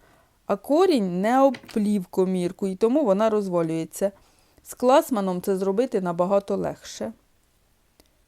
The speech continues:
На политий торф розкладаю насіння, зверху прикрила вологим ґрунтом, підписую коректором і накриваю плівкою. Сходитиме при температурі двадцять два градуси.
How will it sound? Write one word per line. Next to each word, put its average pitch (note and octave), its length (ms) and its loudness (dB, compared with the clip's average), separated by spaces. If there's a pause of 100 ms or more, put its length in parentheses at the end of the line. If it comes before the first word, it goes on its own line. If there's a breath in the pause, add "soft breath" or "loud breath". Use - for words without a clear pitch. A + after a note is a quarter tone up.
(120)
На A3+ 120 0
политий A3+ 540 2
торф F#3+ 380 -2
розкладаю F3+ 800 -2
насіння, B3+ 640 -2 (380 soft breath)
зверху A3+ 480 2
прикрила F#3+ 520 -2
вологим F3 560 -2
ґрунтом, C4+ 640 0 (340)
підписую F#3+ 800 -6
коректором C4 840 2 (300 soft breath)
і A#3 100 -4
накриваю G3+ 580 -2
плівкою. F3+ 720 -10 (1200 soft breath)
Сходитиме F#3+ 640 0
при G3 160 -2
температурі G3+ 840 -2
двадцять F#3+ 460 -6
два G3 200 -2
градуси. G#3 580 -4